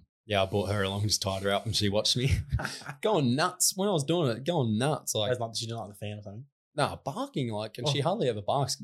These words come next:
Speaker 1: I was like, going,
Speaker 2: Must
Speaker 1: like,
Speaker 2: have been the noise.
Speaker 1: Yeah, it was all the old blokes are in there too.
Speaker 2: Oh, yeah,
Speaker 1: Um,
Speaker 2: yeah, they do the
Speaker 1: so
Speaker 2: little,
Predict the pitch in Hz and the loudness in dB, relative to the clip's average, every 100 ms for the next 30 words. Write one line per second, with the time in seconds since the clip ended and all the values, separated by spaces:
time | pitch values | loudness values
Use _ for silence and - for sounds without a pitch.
0 | - 120 127 113 117 98 92 - _ _ | -10 -6 -6 -4 -4 -2 -4 -10 _ _
1 | _ _ _ _ - 113 123 120 120 120 | _ _ _ _ 0 2 2 0 0 2
2 | 117 107 104 123 123 104 - - 113 110 | 0 -2 2 2 2 -2 -6 0 2 4
3 | 101 104 104 120 101 107 101 101 98 95 | 2 2 2 4 4 2 2 0 2 -2
4 | 95 92 92 101 95 98 - 147 143 135 | -4 -6 -2 -2 -2 -4 -4 0 2 4
5 | 123 123 120 117 117 117 110 110 107 101 | 2 2 2 2 2 2 2 4 0 -2